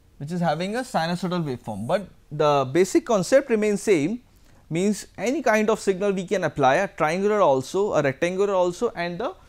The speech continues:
sinusoidal also. So, here again initially we will assume that this diode is ideal,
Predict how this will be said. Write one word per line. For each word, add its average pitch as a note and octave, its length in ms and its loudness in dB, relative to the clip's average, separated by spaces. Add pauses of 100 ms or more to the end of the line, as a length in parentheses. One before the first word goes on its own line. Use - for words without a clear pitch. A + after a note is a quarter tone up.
(240)
sinusoidal C#3 580 -6
also. - 340 -16 (680)
So, F#3+ 160 -2
here B3+ 260 2 (480)
again G#3+ 400 -2
initially A3+ 680 -2 (220)
we D#3+ 120 -4
will B2 80 -2
assume F#3+ 300 -2
that A3 220 0
this G3 140 -4
diode F#3 280 0
is G#3+ 200 0
ideal, A3 540 -2